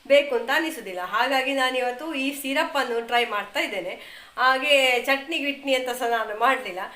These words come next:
So, ನೋಡುವ, ನೋಡಿ ಸಿರಪ್ ಮಾಡುದು ಹೇಗೆ ಅಂತ ನಾನೀಗ ನಿಮ್ಗೆ ತೋರಿಸ್ತೇನೆ.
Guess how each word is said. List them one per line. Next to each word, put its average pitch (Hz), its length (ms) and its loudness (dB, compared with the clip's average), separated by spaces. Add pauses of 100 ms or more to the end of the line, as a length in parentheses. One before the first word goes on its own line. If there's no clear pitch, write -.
(240)
So, 302 360 4
ನೋಡುವ, 262 300 2
ನೋಡಿ 247 260 -2
ಸಿರಪ್ 262 340 -2
ಮಾಡುದು 240 320 -2
ಹೇಗೆ 247 320 0
ಅಂತ 220 160 -6
ನಾನೀಗ 208 320 -6
ನಿಮ್ಗೆ 208 260 -6
ತೋರಿಸ್ತೇನೆ. 185 720 -8